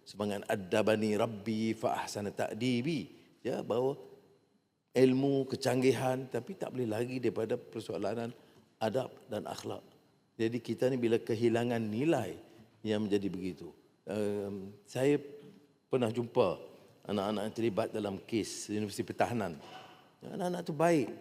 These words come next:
di, di, di Sungai Buloh, penjara, solat, tertinggal, baca Quran, apa semua. Tapi sekali bila lalu saya tanya mengapa boleh jadi begini, dia agak macam keadaan gitu kita bawa, bawa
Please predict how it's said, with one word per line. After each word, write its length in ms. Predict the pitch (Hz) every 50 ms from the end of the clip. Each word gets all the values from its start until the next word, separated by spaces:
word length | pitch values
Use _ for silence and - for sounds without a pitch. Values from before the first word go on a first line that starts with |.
| - - - - - - _ -
di, 400 | 110 113 107 107 101 95 95 90
di, 160 | 87 95 92 95 98 98 98 95
di 160 | 98 101 98 95 95 - - - - -
Sungai 240 | - - 104 104 101
Buloh, 320 | 95 110 127 156 190 190 - - - - - - -
penjara, 360 | 98 92 90 95 113 143 180 - - - - _ _ _ -
solat, 520 | - - - - 104 107 107 107 110 107 - - -
tertinggal, 480 | 98 - - 107 101 98 104 104 101
baca 240 | 95 92 98 - - -
Quran, 400 | - 101 92 - 101 104 104 101
apa 80 | 104
semua. 200 | 113 - 120 101
Tapi 320 | 98 - 110 113 214 220 - - - - - - _ _ _ _ _ _ _ _ _ _ _ _ _ _ _ _ _ _ _ _
sekali 320 | _ - - 113 123 131 120
bila 200 | 110 110 107 107
lalu 520 | 107 107 104 104 107 104 101 104 120 175
saya 160 | - - 127
tanya 320 | - - 95 110 131 170 170
mengapa 320 | 160 143 123 120 - 117
boleh 240 | 107 95 98 98 98
jadi 240 | 90 92 98 95 95
begini, 400 | 92 101 101 123 143 175 185 -
dia 280 | 139 170 180 175 170
agak 160 | 170 175 - -
macam 320 | - 151 143 - 170 156 -
keadaan 440 | - - 143 143 131 131 131 147 143
gitu 240 | 143 - 165 147
kita 120 | 135 - 151
bawa, 160 | 139 135 107
bawa 360 | 95 127 135 143 160 156 -